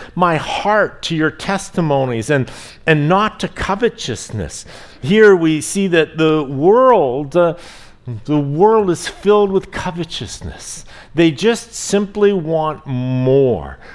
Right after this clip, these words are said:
We live in a consumer world that, that just desires to have more and more and more.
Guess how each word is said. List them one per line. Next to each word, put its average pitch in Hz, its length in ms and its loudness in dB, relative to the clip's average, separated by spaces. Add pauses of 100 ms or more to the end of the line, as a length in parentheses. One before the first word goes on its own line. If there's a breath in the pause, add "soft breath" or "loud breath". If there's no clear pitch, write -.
(120 loud breath)
We 175 160 4
live 180 460 6
in 170 140 0
a 139 280 0 (240 loud breath)
consumer 190 1000 0 (1300 loud breath)
world 131 760 0
that, 127 220 -2 (260 loud breath)
that 135 260 -2
just 160 380 -2
desires 160 1040 -2
to 147 220 2
have 131 360 -4
more 160 520 2
and 131 280 -2
more 151 440 2
and 123 280 -4
more. 135 380 -2